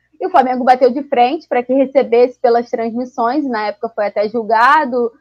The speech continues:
foi muito criticado, mas tudo funcionou, né? Então, assim, o que hoje o Flamengo faz para a transmissão de streaming, o que hoje o Flamengo faz para a transmissão do futebol brasileiro, talvez a gente não veja um,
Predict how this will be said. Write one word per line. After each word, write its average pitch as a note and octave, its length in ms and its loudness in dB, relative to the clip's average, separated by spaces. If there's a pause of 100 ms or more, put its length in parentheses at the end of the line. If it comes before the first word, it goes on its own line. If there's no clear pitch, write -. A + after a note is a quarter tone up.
(160)
foi A3+ 120 -4
muito A3+ 240 -8
criticado, A#3+ 580 0
mas C#4 400 -4 (260)
tudo D#4 240 -2
funcionou, D4 600 -2
né? F#3+ 200 -8
Então, A3 280 0
assim, A3+ 320 -6
o G#3+ 80 -10
que B3+ 240 -2
hoje D4 260 4
o D#4 80 -10
Flamengo A#3 460 -2
faz G3 260 0 (340)
para A3+ 220 2
a C4+ 40 0
transmissão B3+ 580 -4
de A3 100 -8
streaming, G#3+ 600 -10
o G3+ 100 -10
que - 160 -6
hoje A#3+ 160 0
o C4+ 60 -8
Flamengo A#3 360 -6
faz G#3 160 -2
para A#3 220 -2
a C4 40 -8
transmissão A#3+ 580 -4
do A3+ 60 -12
futebol G#3 320 -6
brasileiro, G3+ 560 -2 (360)
talvez A#3 320 2
a B3+ 60 -2
gente C4 260 -8
não B3 120 -2
veja A#3+ 240 -2
um, B3+ 140 -8